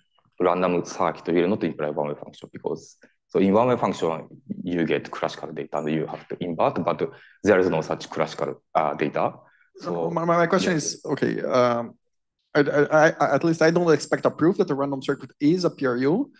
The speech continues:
Speaker 1: Okay.
Speaker 2: but we have some belief that this is the case, as in the sense that the, for, we believe that L W E is a one-way function. So how can we convince, how can we be convinced that this is a good assumption?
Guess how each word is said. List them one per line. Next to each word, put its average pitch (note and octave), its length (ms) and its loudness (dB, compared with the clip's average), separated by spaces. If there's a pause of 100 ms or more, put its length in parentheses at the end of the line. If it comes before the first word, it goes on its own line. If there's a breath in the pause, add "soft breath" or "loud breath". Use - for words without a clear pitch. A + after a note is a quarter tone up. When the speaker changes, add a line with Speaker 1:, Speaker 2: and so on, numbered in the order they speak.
(120)
Speaker 1:
Okay. - 200 -14
Speaker 2:
but C3+ 260 0
we D3 300 -2
have C#3+ 260 2
some C3+ 560 0 (180)
belief D3 440 6
that G3 100 4
this F3+ 200 2
is - 40 -4
the F3 80 2
case, G3 560 0 (100)
as C#3+ 220 2
in D3+ 120 -2
the C3+ 60 4
sense D3 220 0
that C#3+ 140 0
the, B2+ 160 -4 (100)
for, - 240 -2
we C#3 100 2
believe D3 360 4
that C3+ 100 6
L C3 60 4
W B2 320 2
E C3 180 2 (200)
is A2 180 -8
a A2+ 160 2
one-way A#2 260 -2
function. G#3 540 -6 (340 soft breath)
So C#3 140 4
how D#3+ 140 4
can E3+ 320 0
we D3+ 120 2
convince, C#3+ 760 0 (140)
how E3 140 6
can E3 300 0
we D3+ 40 6
be D3 100 4
convinced D#3+ 680 2 (220)
that C3 240 0
this C#3+ 140 6
is C3 60 0
a C3+ 60 8
good A#2 420 -2 (760)
assumption? - 580 -2